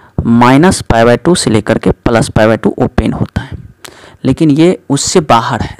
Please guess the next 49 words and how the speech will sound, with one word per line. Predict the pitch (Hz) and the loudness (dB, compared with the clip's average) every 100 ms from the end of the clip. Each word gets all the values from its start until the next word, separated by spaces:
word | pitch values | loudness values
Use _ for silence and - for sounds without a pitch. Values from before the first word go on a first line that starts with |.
| - | -14
तो | |
इसीलिए | - - 196 185 | -10 -4 0 0
इसको | 165 - | 0 0
अंदर | 156 160 185 | 0 2 0
shift | - - | -2 -4
करने | 123 120 | -4 -2
के | 107 | -4
लिए | 120 165 | -2 -2
ये | 147 - | -2 -4
थ्री | - | -6
पाई | - 127 | 0 2
by | 123 | 2
four | - 120 | 0 -2
को | 131 | -2
पाई | - 123 | -2 0
minus | 123 135 190 | 0 0 0
पाई | - 95 | -2 -2
by | 87 | 0
four | - - | 0 -2
लिखेंगे। | - - 156 - - - - | -4 -12 -12 -16 -20 -20 -6
अब | 135 143 | 0 2
यहाँ | 139 165 | 2 2
से | 180 170 _ 151 | 0 -4 _ 2
tan | 139 156 185 - _ _ _ - _ _ _ _ - | 2 2 -2 -8 _ _ _ -20 _ _ _ _ -2
पाई | 147 185 | 2 2
माइनस | 170 139 139 190 - - | 2 2 2 0 -2 -6
theta | - 147 156 175 196 - | -4 -2 2 2 0 -4
equal | 123 - 131 120 | -6 0 0 2
to | 135 | 0
होता | 131 - | -2 -2
है | 127 165 | -2 -2
माइनस | 156 123 120 120 - - | 0 2 4 2 0 -6
टेन | - - | -10 -10
theta। | - - - - - - - - _ _ _ _ _ _ | -12 -16 -16 -10 -10 -10 -16 -20 _ _ _ _ _ _
तो | 131 | -4
यहाँ | 123 135 165 | 0 0 0
से | 170 | -2
टेन | - 147 160 | 0 2 2
पाई | 160 139 | 2 2
माइनस | 151 185 - | 2 0 0
theta | 143 151 | 0 2
माइनस | 127 127 170 - | 2 2 0 -2
टेन | 120 | -6
theta | - - | -4 -4
होता | 110 - 117 | -4 -2 -2
है, | 143 | -2
तो | 202 117 | -2 -4
यहाँ | 127 | -2
से | 143 | -2